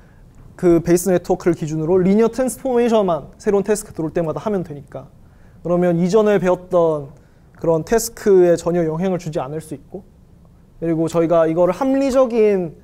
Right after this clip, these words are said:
그런 수준으로 캐퍼시티를 확장할 수만 있으면은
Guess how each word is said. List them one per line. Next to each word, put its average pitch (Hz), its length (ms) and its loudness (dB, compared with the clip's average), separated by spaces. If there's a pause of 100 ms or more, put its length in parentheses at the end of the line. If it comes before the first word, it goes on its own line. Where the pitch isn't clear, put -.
(500)
그런 170 300 2
수준으로 202 600 0
캐퍼시티를 196 560 -6
확장할 202 320 -2
수만 190 260 -4
있으면은 156 460 -10